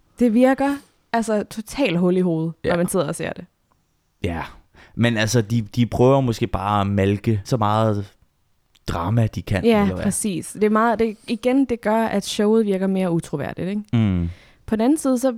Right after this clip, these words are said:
Speaker 1: altså, de formåede virkelig, jo. Jeg blev meget i tvivl om, hvem af de tre kvinder, Kasper ville vælge.
Speaker 2: Gjorde du det?
Speaker 1: Ja.
Speaker 2: Okay.
Speaker 1: Og jeg
Speaker 2: Du
Speaker 1: bliver
Speaker 2: troede,
Speaker 1: også i
Speaker 2: han ville
Speaker 1: tvivl, om
Speaker 2: vælge
Speaker 1: han ville
Speaker 2: Helena
Speaker 1: vælge
Speaker 2: fra.
Speaker 1: Anna. Ja, ja, ja,
Speaker 2: Nå.
Speaker 1: præcis. Så det virkede på mig.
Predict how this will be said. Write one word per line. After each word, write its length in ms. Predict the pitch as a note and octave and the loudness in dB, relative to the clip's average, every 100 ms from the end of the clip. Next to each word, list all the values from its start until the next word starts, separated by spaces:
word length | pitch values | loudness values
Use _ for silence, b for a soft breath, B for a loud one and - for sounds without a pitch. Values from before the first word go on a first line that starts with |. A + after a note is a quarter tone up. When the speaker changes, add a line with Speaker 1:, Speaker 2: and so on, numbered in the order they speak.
| - | -2
Speaker 1:
altså, 220 | G3+ G#3 | -2 -2
de 140 | G3 | -4
formåede 440 | G3 G3+ A#3 D#4 B3 | -2 0 2 2 0
virkelig, 480 | G3+ G3+ A3 F3+ F3 _ - | 0 -2 -6 -10 -10 _ -8
jo. 220 | F3 D3+ D#3 _ _ | -4 -4 -6 _ _
Jeg 120 | G3+ | 0
blev 160 | A3 B3 | 4 4
meget 240 | F#3 G3+ | 2 0
i 140 | G#3 - | -2 -2
tvivl 180 | G#3 E3+ | -4 -2
om, 120 | E3 | -2
hvem 160 | E3+ E3 - _ | -2 -4 -6 _
af 80 | F#3 | -6
de 100 | F3 | -6
tre 240 | - E3+ - | -6 -8 -4
kvinder, 200 | F3 E3+ | -4 -4
Kasper 360 | - D3+ - | -6 -8 -10
ville 240 | E3+ E3 F3 | -10 -12 -12
vælge. 260 | - F#3+ F#3 _ _ _ _ _ _ _ _ _ - | -10 -10 -12 _ _ _ _ _ _ _ _ _ 0
Speaker 2:
Gjorde 240 | G#2+ C#3+ | 2 4
du 40 | G#2+ | 4
det? 120 | C3 C#3+ | 0 0
Speaker 1:
Ja. 120 | G3+ F#3 - _ _ _ _ _ _ - | -4 -4 -8 _ _ _ _ _ _ -12
Speaker 2:
Okay. 340 | - G2 A#2 | -6 -2 0
Speaker 1:
Og 80 | F#3 | 0
jeg 100 | G3 | 2
Speaker 2:
Du 20 | |
Speaker 1:
bliver 160 | F#3 A2 | 2 4
Speaker 2:
troede, 120 | D3 | 6
Speaker 1:
også 160 | D3 C3+ | 6 6
i 60 | |
Speaker 2:
han 20 | A2+ | 6
ville 140 | G#2+ | 6
Speaker 1:
tvivl, 20 | |
om 60 | G2+ | 6
Speaker 2:
vælge 0 | |
Speaker 1:
han 0 | |
ville 140 | G2 | 6
Speaker 2:
Helena 120 | F#3 | 4
Speaker 1:
vælge 180 | G3 A3+ | 4 4
Speaker 2:
fra. 160 | - F3+ | 2 0
Speaker 1:
Anna. 140 | F#3 - | 0 0
Ja, 160 | G#3 G3+ - - | -2 -2 -6 -8
ja, 120 | G3+ G#3 | -4 -4
ja, 80 | F#3 F#3+ | -4 -6
Speaker 2:
Nå. 160 | G3+ G3+ | -2 -2
Speaker 1:
præcis. 240 | - - - | -4 -12 -18
Så 280 | - E3+ G2 - _ _ _ _ b - | -6 -4 -4 -10 _ _ _ _ b -4
det 100 | F#3+ | 0
virkede 300 | G3 C4 D4 | 2 2 2
på 120 | B3 | 2
mig. 200 | A#3+ B2 | 2 0